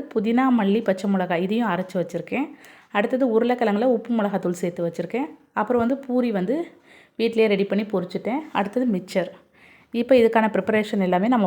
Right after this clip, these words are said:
பண்ணிடலாம். இப்போ நம்ம பூரியை வந்து எல்லாத்தையுமே நம்ம நல்லா உடைச்சு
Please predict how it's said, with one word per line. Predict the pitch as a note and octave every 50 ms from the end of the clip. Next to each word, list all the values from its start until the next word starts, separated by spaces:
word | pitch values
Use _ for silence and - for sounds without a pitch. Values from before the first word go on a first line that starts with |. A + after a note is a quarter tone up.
| F3 -
பண்ணிடலாம். | F3+ E3+ E3 D#3+ E3 E3 F3 G#3 C#4+ D#4 - - - - - - _ _ _ _ _ _ _ _ - - - - - _ _ - A3+
இப்போ | A3 B3+ B3 A#3+
நம்ம | A3 G#3+ G#3 G#3+
பூரியை | A3+ A#3+ A#3 A#3 G#3 F#3 F#3+
வந்து | F#3+ G#3 A#3 A3
எல்லாத்தையுமே | G3 F#3+ F#3 F#3 G#3 G#3+ A#3+ A#3+ A#3
நம்ம | A3 G3 F3+ F3+ F3+
நல்லா | F3 F3+ G3 F#3+ F3
உடைச்சு | E3+ F3 F3 -